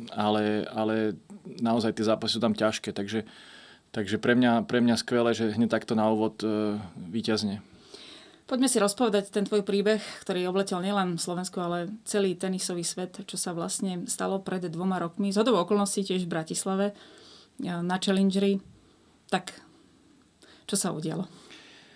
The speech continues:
Speaker 1: No, ono to bolo také veľmi, velice všetko akože podivné, lebo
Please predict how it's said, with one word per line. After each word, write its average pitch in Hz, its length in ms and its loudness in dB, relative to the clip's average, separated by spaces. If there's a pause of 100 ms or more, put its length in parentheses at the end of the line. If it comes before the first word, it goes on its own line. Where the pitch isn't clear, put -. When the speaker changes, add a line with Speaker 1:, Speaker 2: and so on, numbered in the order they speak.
(460)
Speaker 1:
No, 131 320 2 (1500)
ono 131 160 4
to 139 80 4
bolo 131 240 4
také 123 320 -2 (560)
veľmi, 127 320 2
velice 117 400 0
všetko - 400 -4
akože - 320 -4
podivné, 113 480 4
lebo 110 320 2